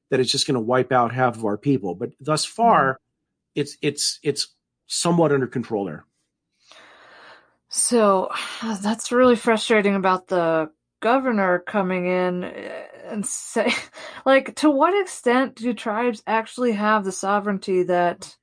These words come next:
Speaker 2: their, that the U S government claims they're supposed to have?
Speaker 1: That's a complicated question, and I have to put on my Native American <laughs> Studies professor hat here.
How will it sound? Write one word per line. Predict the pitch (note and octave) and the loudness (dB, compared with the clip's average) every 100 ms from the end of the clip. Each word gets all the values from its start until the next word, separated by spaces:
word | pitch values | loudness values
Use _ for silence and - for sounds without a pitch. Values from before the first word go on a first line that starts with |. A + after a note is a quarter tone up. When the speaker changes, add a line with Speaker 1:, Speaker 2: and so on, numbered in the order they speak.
| - | -10
Speaker 2:
their, | G3 G#3 F#3+ C3+ | 0 2 0 -4
that | G#3 G3+ - | -2 -2 -4
the | G#3+ F3+ - F3 | -4 -4 -4 0
U | G3+ | 2
S | G#3 F#3+ | 2 0
government | G3+ F#3+ F#3 F#3 F3+ | 0 0 0 -4 -4
claims | - F#3+ G3+ G3+ | -6 -2 -2 -2
they're | F#3+ | -6
supposed | F3+ - F#3 G3 F#3+ | -6 -10 -6 -4 -4
to | - | -6
have? | E3+ G3+ B3+ | -8 -4 0
Speaker 1:
That's | - C#4+ | 0 -2
a | - | -6
complicated | - - G3+ G3 E3+ D#3+ C3 | -6 -2 0 -2 -2 -2 -2
question, | - C#3 C3+ C3+ | -2 -2 -2 -6
and | A#2 | -4
I | |
have | B2+ - | -6 -8
to | |
put | C#3 - | -10 -4
on | C#3+ C3 | -2 -2
my | A#2+ A#2 | -2 -2
Native | B2 A#2+ A#2+ | -2 -2 -2
American | B2 A#2+ - B2+ | -4 -4 -8 -12
<laughs> | - | -12
Studies | - C#3+ B2+ A2+ | -6 -2 -2 -2
professor | C3 - A#2+ A2+ A#2+ | -6 -4 -4 -2 -4
hat | A2 A2+ | -2 -4
here. | - D3 B2+ G#2+ | 0 2 2 2